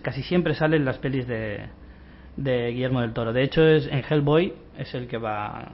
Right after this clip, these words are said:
debajo de tanto maquillaje rojo. Eh, se estrena el nueve de agosto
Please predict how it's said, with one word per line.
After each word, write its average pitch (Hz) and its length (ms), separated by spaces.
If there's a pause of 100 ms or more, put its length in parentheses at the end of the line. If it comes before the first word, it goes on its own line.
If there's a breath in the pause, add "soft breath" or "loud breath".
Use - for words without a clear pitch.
(140)
debajo 113 380
de 113 80
tanto 110 200
maquillaje 107 440
rojo. - 300 (1400 loud breath)
Eh, 143 580
se 156 80
estrena 156 300
el 151 60
nueve 151 180
de 156 40
agosto 208 640